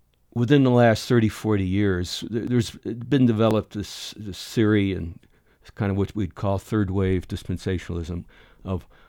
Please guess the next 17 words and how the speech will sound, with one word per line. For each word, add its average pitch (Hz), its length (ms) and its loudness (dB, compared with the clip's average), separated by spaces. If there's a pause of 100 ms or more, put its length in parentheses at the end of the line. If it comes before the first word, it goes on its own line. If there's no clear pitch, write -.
(260)
already 117 640 4
not 98 320 -2
yet. 87 460 -4 (760)
Okay, 92 240 -14
so 98 380 -4 (500)
a, 110 220 -8
a 104 60 -4
prophecy 117 960 -2
is 98 220 -6
given 113 500 0 (100)
through 95 300 -6
a 95 40 -4
prophet - 600 -6
by 90 160 -8
God, 104 560 -2 (1200)
and 113 180 0
it 120 160 -2